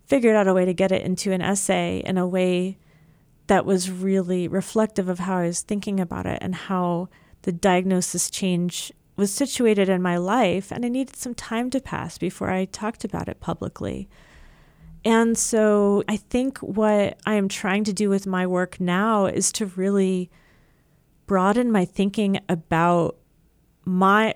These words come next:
personally, my diagnosis, not all diagnoses, but my diagnosis as a set of narratives and one larger shifting narrative, and how it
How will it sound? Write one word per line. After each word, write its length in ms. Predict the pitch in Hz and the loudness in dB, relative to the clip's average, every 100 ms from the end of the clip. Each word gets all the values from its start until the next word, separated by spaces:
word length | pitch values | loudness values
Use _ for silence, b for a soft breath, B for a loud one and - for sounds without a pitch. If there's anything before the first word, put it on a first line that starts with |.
| - | -6
personally, 600 | - 277 269 190 170 160 | 0 2 2 0 0 0
my 420 | 170 180 190 220 | 0 2 4 4
diagnosis, 800 | 240 208 180 165 90 - 117 - | 4 2 2 -2 -4 -4 -4 -4
not 340 | 247 262 285 - | -2 -2 -2 -4
all 180 | 269 262 | -2 0
diagnoses, 1120 | 233 202 190 180 165 - 165 - 180 - - b b b b b b b b _ _ _ _ _ _ - | 2 2 2 0 -2 -2 -4 -4 -8 -12 -14 b b b b b b b b _ _ _ _ _ _ -2
but 200 | 214 - | 0 0
my 400 | 196 202 220 240 | 0 2 2 2
diagnosis 1040 | 220 202 180 185 165 170 170 165 170 - - - | 2 2 0 0 0 0 0 0 0 -4 -6 -2
as 680 | 202 190 180 196 - - - _ - | 2 4 2 2 2 0 -4 _ -6
a 60 | 196 | -2
set 300 | - 233 226 | 0 2 2
of 120 | 262 | 2
narratives 720 | 277 277 277 - 277 262 262 | 2 2 0 0 -2 -2 -2
and 200 | - 202 | -2 0
one 160 | 208 214 | 0 0
larger 400 | 196 190 185 185 - | 2 0 0 -4 -6
shifting 480 | - - 214 - 175 | -6 -4 -4 -6 -8
narrative, 920 | 175 - - - - - - 190 - - | -6 -8 -8 -8 -6 -6 -8 -10 -18 -10
and 560 | 190 180 180 180 180 - b b b b b b b | -2 2 2 0 -2 -6 b b b b b b b
how 500 | - - 214 214 208 - | -12 -2 4 6 4 2
it 360 | - 180 180 | 0 2 0